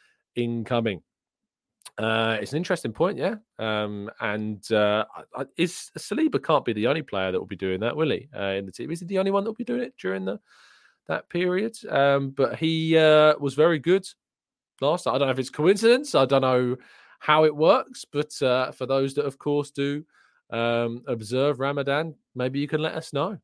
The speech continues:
Um, is there any kind of, uh, benefits to that or not? Uh, Partey, yes, you're right, Partey as well.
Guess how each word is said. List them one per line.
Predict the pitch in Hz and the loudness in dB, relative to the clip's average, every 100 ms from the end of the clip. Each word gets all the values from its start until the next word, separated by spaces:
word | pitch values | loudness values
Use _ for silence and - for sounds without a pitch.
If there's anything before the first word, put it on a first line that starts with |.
| _ - | _ -8
Um, | 117 117 117 120 | -4 -2 -2 -4
is | 117 | -2
there | 113 120 | 0 2
any | 127 131 | 0 -2
kind | 135 131 127 | -2 -2 0
of, | 123 113 | -2 0
uh, | 127 123 123 123 135 _ _ _ _ - | 2 2 2 0 -4 _ _ _ _ -4
benefits | 151 294 - - - - - _ - | -4 -4 -6 -10 -10 -12 -12 _ -4
to | 117 | -2
that | 101 87 - | -2 -4 -6
or | 104 101 | -8 -8
not? | 117 104 - - - | -6 -8 -10 -20 -10
Uh, | 101 98 98 | -6 -6 -4
Partey, | 165 175 - 180 190 202 | 2 2 6 6 6 4
yes, | 156 170 - | 4 4 2
you're | 139 | 4
right, | 165 - | 4 4
Partey | 151 156 170 165 | 2 2 0 -2
as | 127 | 0
well. | 143 165 | -2 -2